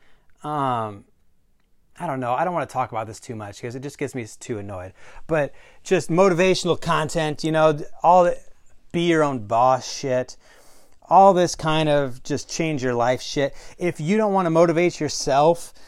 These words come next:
then a motivational speaker is just gonna kind of crutch you along until you eventually quit. Um, so I guess find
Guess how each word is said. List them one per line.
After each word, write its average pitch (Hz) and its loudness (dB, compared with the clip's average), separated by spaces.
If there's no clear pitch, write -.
then 143 2
a 147 -4
motivational 156 2
speaker 156 0
is 135 -4
just 135 -4
gonna 123 -2
kind 120 -6
of 110 -8
crutch - -2
you 120 -2
along 117 0
until 120 -6
you 117 -6
eventually 107 -12
quit. - -12
Um, 117 -4
so 135 2
I 123 2
guess 147 -4
find 135 -4